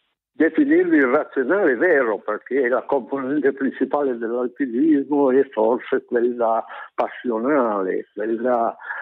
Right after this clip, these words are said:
dell'entusiasmo, quella del rapporto di simbiosi con la natura. Però serve anche molto, molto cervello per andare, per salvare la pelle, perché io ho anche arrampicato, oltre che a fare molto scialpinismo,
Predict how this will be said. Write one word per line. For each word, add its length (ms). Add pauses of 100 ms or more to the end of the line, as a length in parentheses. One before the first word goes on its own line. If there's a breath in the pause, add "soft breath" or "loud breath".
(340 loud breath)
dell'entusiasmo, 1200
quella 300
del 140
rapporto 1080 (400 loud breath)
di 300
simbiosi 540
con 220
la 120
natura. 640 (1200)
Però 420 (100)
serve 300
anche 300
molto, 480
molto 400
cervello 640
per 140
andare, 280
per 240
salvare 400
la 140
pelle, 340
perché 240
io 160
ho 220
anche 180
arrampicato, 880
oltre 400
che 80
a 40
fare 260
molto 340
scialpinismo, 840